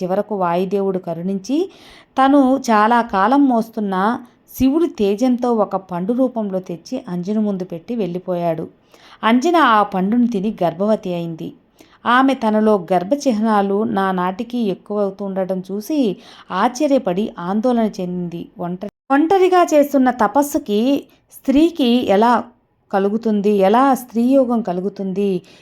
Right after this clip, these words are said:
ఈ సంగతి తెలిస్తే నలుగురు ఏమనుకుంటారో, ఆమెను ఏ-, ఏం చేయాలో తోచలేదు. ఇంతలో ఆకాశం నుంచి ఆకాశవాణి ఇలా పలికింది, "అమ్మాయి, విచారించకు. ఒకప్పుడు శివుడు వానరూపంలో ఉండి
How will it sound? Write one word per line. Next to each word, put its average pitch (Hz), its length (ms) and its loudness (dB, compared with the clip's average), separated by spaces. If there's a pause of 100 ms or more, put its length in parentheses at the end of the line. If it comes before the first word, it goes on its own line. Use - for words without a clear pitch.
(120)
ఈ 302 160 4
సంగతి 294 440 0
తెలిస్తే 240 440 -2
నలుగురు 202 460 0
ఏమనుకుంటారో, 196 1120 0 (400)
ఆమెను 277 340 4
ఏ-, 220 440 4
ఏం 277 220 4
చేయాలో 247 420 4
తోచలేదు. 196 720 -2 (260)
ఇంతలో 185 380 0
ఆకాశం 202 580 0
నుంచి 190 320 -4
ఆకాశవాణి 190 760 -2
ఇలా 180 140 -2
పలికింది, 170 640 -10
"అమ్మాయి, 175 640 -4 (480)
విచారించకు. 233 840 0
ఒకప్పుడు 220 540 0
శివుడు 226 560 2
వానరూపంలో 208 840 0
ఉండి 202 560 0